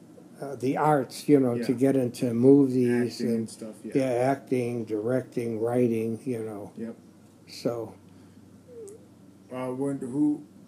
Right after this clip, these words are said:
Speaker 2: you're, you were born in, like, the thirties?
Speaker 1: Yes,
Speaker 2: Right?
Speaker 1: thirty-four.
Speaker 2: Thirty-four. What, uh, month and day, can I ask?
Speaker 1: March five.
Speaker 2: March fifth. So you just had a birthday pretty recently.
Speaker 1: Yeah, yeah.
Speaker 2: Two, two months ago.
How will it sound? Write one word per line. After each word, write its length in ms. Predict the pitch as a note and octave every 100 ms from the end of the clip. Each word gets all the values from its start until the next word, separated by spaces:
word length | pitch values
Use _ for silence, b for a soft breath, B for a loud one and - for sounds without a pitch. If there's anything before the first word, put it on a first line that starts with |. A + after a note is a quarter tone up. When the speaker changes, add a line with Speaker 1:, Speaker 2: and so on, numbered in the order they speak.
| -
Speaker 2:
you're, 260 | C#3 C#3+ C#3 - - - - -
you 180 | D3+ D#3+
were 100 | D#3+
born 260 | C#3 D3+
in, 80 | C#3+
like, 140 | C3 -
the 80 | G#2+
thirties? 640 | D3+ E3 G3 B3 - - - - - - - -
Speaker 1:
Yes, 340 | - C#3+ A3 -
Speaker 2:
Right? 80 | -
Speaker 1:
thirty-four. 680 | C#3+ D3+ D3+ E3 D#3+ A#2 C3
Speaker 2:
Thirty-four. 440 | C#3+ C3+ C#3 - - -
What, 260 | C#3 C#3+ D3+
uh, 220 | C#3+ C3
month 380 | C3 C3+ C3+ B2
and 380 | A#2+ A2+ A2
day, 260 | G#2 A#2 G2
can 120 | F#2 F#2+
I 20 |
ask? 60 | C3
Speaker 1:
March 340 | C3 C3+ C3
five. 440 | - B2+ A#2 G#2 - - - -
Speaker 2:
March 300 | G#2 A#2 - -
fifth. 340 | - A#2 - -
So 60 |
you 100 | B2
just 180 | A#2+ C#3
had 140 | D#3 A3
a 40 |
birthday 400 | D#3+ A#2 F#2+ F#2+ - -
pretty 140 | A#2+ A#2+
recently. 420 | D#3 - - F3+
Speaker 1:
Yeah, 220 | G3+ G3 - -
yeah. 120 | C#3+
Speaker 2:
Two, 180 | - -
two 160 | -
months 260 | B2 A2 A2+
ago. 200 | G#2+